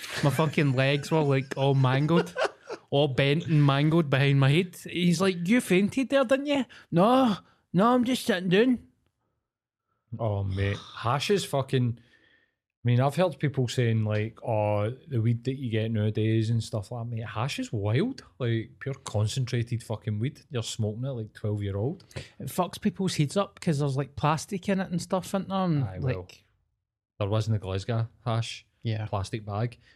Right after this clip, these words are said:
Speaker 2: Aye, they'd hollow out the middle.
Speaker 1: Mm-hmm.
Speaker 2: They're like, n-, the nine bars, a nine ounce, would hollow it out to get a couple ounce out the middle and fill it with a little black bag.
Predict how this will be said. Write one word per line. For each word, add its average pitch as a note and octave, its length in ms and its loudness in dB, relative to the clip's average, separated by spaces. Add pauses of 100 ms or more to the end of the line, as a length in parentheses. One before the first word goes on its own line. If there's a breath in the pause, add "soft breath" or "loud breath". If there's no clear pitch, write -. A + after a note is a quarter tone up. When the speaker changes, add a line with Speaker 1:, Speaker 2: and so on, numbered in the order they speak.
(140 soft breath)
Speaker 2:
Aye, A2+ 160 0
they'd A2 180 0
hollow B2 420 2
out A#2 80 -4
the A2+ 40 -6
middle. G#2+ 360 -2 (280)
Speaker 1:
Mm-hmm. A#2 280 2
Speaker 2:
They're G#2+ 120 -4
like, G2+ 160 -2
n-, G#2 240 -4
the A2 100 -4
nine G#2 240 0
bars, A#2 360 -2
a A2 100 -4
nine G#2 240 -2
ounce, A2 380 -2
would G#2+ 100 -14 (320)
hollow A2 440 0
it A#2 60 0
out - 180 -10
to G#2+ 80 -6
get G#2 120 -8
a G#2+ 40 -14
couple G#2 320 -4
ounce G#2 200 -2
out A2+ 60 -6
the G#2+ 80 -12
middle G2 240 -2
and G#2+ 100 -2
fill F#2+ 260 -6
it F#2+ 60 -10
with G#2+ 100 -10
a F#2+ 40 -10
little F#2 160 -12
black G2 260 -12
bag. G#2+ 320 -8